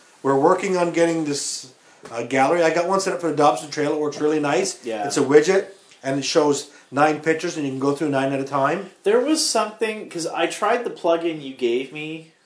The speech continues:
Speaker 2: I just, I haven't had the time to look back at
Speaker 1: Yeah.
Speaker 2: it, but I've tried the plugin that you gave me, and there was something about it that I can't remember what it was. I'll
Speaker 1: With
Speaker 2: have to
Speaker 1: our
Speaker 2: look.
Speaker 1: theme, it may not work
Speaker 2: Yeah,
Speaker 1: as
Speaker 2: it was
Speaker 1: nice.
Speaker 2: something like
Speaker 1: It works
Speaker 2: that,
Speaker 1: great on the
Speaker 2: but it
Speaker 1: Dobson,
Speaker 2: was,
Speaker 1: my Dobson
Speaker 2: 'cause I went to the
Speaker 1: bridge.
Speaker 2: Bo-, I, when you said that, I'm like, "Oh, well, check it out on the Dobson Trail."
Speaker 1: And,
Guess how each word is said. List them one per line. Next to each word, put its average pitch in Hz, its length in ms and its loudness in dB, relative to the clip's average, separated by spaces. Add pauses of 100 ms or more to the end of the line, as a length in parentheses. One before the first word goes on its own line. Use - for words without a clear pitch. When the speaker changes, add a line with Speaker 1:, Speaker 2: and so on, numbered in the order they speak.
(120)
Speaker 2:
I 120 120 -6
just, 117 220 -14
I 120 120 -4
haven't 135 240 -8
had 117 140 -12
the - 60 -16
time 107 220 -14
to 104 60 -8
look 92 160 -10
back 101 260 -8
at 147 100 0
Speaker 1:
Yeah. 160 180 0
Speaker 2:
it, - 120 -6 (300)
but - 60 -14
I've 143 240 -6
tried 233 220 0
the 311 60 -4
plugin 180 420 -4
that 160 140 -6
you 139 100 -10
gave 135 240 0
me, 160 120 -10
and 131 100 -12
there 135 80 -4
was 135 160 -4
something 151 340 -8
about 135 360 -2
it 156 280 -4 (420)
that 120 460 -6 (420)
I 127 60 -12
can't 165 280 -10
remember 147 260 -8
what 127 140 -2
it 113 60 -4
was. 120 160 -4
I'll 156 80 -2
Speaker 1:
With 151 80 4
Speaker 2:
have - 100 -2
to 156 40 4
Speaker 1:
our 196 100 8
Speaker 2:
look. 196 80 0
Speaker 1:
theme, 180 260 0
it 160 80 0
may 156 140 -2
not 147 160 -2
work 160 180 6
Speaker 2:
Yeah, 147 100 6
Speaker 1:
as 147 100 8
Speaker 2:
it 156 40 2
was 160 120 4
Speaker 1:
nice. - 40 -6
Speaker 2:
something 220 400 2
like 165 160 2
Speaker 1:
It 135 40 4
works 180 200 8
Speaker 2:
that, 180 100 6
Speaker 1:
great 160 220 6
on 165 80 2
the 135 40 -2
Speaker 2:
but 147 120 4
it 123 40 6
Speaker 1:
Dobson, 139 300 2
Speaker 2:
was, 143 160 0
Speaker 1:
my - 80 -2
Dobson 156 240 -2
Speaker 2:
'cause 160 120 -6
I 170 100 6
went 196 180 4
to 165 60 -2
the 151 60 0
Speaker 1:
bridge. 147 120 6
Speaker 2:
Bo-, 147 80 2
I, 143 180 2
when 139 180 -8
you 127 100 -8
said 190 260 -2
that, 113 160 -2
I'm 117 100 -6
like, 117 140 -10
"Oh, 139 160 0
well, 120 100 0
check 131 200 -8
it 131 60 -6
out 123 80 -4
on 120 40 -10
the 117 80 -10
Dobson 110 340 -8
Trail." 120 440 -12
Speaker 1:
And, 120 120 -8